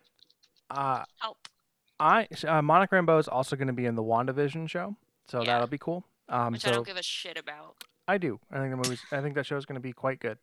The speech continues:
Speaker 1: uh, because I love both, uh, Elizabeth Olsen and Paul Bettany, and I think it is going to do House of M in a very interesting and delightful way that is equally messed up, but I think it's also going to lead into, I think this is kinda common knowledge at this point, that it's gonna lead into the new Doctor Strange movie, because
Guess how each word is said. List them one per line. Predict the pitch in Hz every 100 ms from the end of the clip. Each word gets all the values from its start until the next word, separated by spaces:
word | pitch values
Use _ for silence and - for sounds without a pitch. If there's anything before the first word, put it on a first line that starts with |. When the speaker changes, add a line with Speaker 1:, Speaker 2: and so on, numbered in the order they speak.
| - _
Speaker 1:
uh, | - 101
because | 107 110 113
I | 107
love | 110 120 120 113 -
both, | 120 113 _
uh, | 131 113 110
Elizabeth | 127 120 127
Olsen | 151 165 165
and | 135 127
Paul | 120
Bettany, | 120 160 196 190 - - _ -
and | 123 117
I |
think | 110 123 120 - _
it | 131 120
is | 120
going | 123 120
to | 117 117
do | 113 110
House | - 120 123
of | 127
M | 139 160 147
in | 151 127
a |
very | 117 120 120
interesting | 113 123 123 117 113
and | 123 113 110 - _ - _
delightful | 131 147 143 156
way | 143 143 180 -
that | 120 113 -
is | 117 110 -
equally | 180 175 175
messed | 165 160 -
up, | 175 - _ _
but | 127 117 - _ _ _ _
I | 135
think | 156
it's | 151
also | 160 151
going | 147 147
to |
lead | 135 135 131
into, | 127 131 120 -
I | 143
think | 160
this | 135
is | 117
kinda | 123 113
common | - 110 110
knowledge | 107 113 110
at |
this | 117
point, | - 120
that | 120
it's | 117
gonna | 131 123
lead | 123 127
into | 117 113 120
the | 117
new | 123
Doctor | 117 107 110
Strange | - 110 113
movie, | 123 135 143 139
because | 127 - 113 104